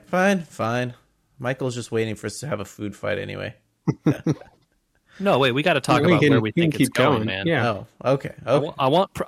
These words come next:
Speaker 2: we gotta do predictions because we're all gonna be wrong, I feel. So it doesn't matter. <laughs>
Speaker 1: Okay. Uh, I continue to think Shinji's dead.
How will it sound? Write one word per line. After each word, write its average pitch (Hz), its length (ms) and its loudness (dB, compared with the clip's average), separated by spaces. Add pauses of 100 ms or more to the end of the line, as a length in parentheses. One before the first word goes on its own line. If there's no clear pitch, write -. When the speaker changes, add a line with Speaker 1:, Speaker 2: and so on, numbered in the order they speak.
(120)
Speaker 2:
we 135 120 2
gotta 180 200 4
do 165 140 -2
predictions 120 560 -4
because 110 380 -4
we're 117 140 -4
all 123 220 2
gonna 110 180 -4
be 101 120 -6
wrong, 98 320 -6
I 95 100 -12
feel. - 360 -14 (100)
So 104 180 -12
it 98 60 -10
doesn't 110 220 -8
matter. 101 340 -10 (440)
<laughs> - 80 -8 (920)
Speaker 1:
Okay. 139 360 -12 (920)
Uh, 110 420 -2
I 135 100 0
continue 123 540 -4
to 117 140 -10
think 107 220 -10
Shinji's 104 480 -8
dead. 98 420 -10